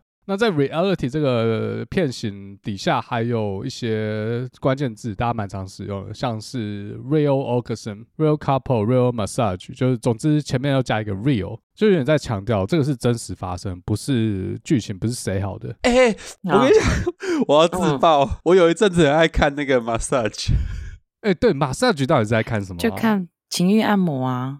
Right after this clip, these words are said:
Speaker 2: 对，有，我有一阵子超爱看的，我会特别打 massage 这个关键字。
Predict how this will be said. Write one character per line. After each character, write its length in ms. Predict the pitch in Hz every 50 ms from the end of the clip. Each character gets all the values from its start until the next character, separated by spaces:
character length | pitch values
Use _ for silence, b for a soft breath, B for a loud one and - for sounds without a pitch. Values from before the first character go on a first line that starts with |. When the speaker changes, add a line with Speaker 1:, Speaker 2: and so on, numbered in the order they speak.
| _
Speaker 2:
对， 520 | _ - 185 165 156 143 131 127 120 113 117
有， 180 | 120 135 143
我 80 | 160 190
有 80 | 196 180
一 40 |
阵 100 | 165 196
子 80 | 185 180
超 180 | - - 160 139
爱 160 | 139 143 139
看 220 | 135 151 139 127
的， 100 | 120 117
我 60 | 120
会 80 | 143 170
特 160 | - 208 175
别 120 | 135 135 131
打 220 | - - 107 104
massage 500 | 101 104 107 107 104 - 131 123 110 104
这 100 | 101 117
个 40 | 113
关 180 | - 107 101
键 200 | 101 113 104 101
字。 200 | 98 95 101 98